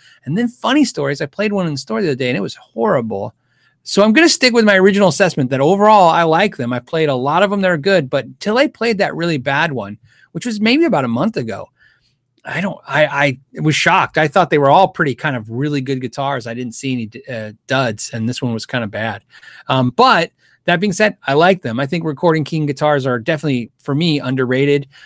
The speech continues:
I think a lot of, I said this before, a lot of high-end Martin dealers will carry that brand because it's a very,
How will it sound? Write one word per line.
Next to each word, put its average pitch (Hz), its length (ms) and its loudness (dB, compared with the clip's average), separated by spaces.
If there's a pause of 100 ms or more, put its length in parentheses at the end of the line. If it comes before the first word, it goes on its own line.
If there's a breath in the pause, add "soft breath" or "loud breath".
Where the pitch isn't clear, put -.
(140 loud breath)
I 131 60 -4
think 160 180 -6
a 156 60 2
lot 147 320 4
of, 147 200 4
I 160 80 -2
said 151 180 -6
this 139 100 -8
before, 139 340 -2
a 123 40 0
lot 135 200 0
of 117 60 -2
high-end 151 480 0
Martin 131 320 -2
dealers 120 340 -6
will 110 80 -12
carry 120 300 -8
that 113 180 -8
brand 117 380 -6
because 113 280 -10
it's 110 180 -12
a 120 40 -14
very, 120 340 -4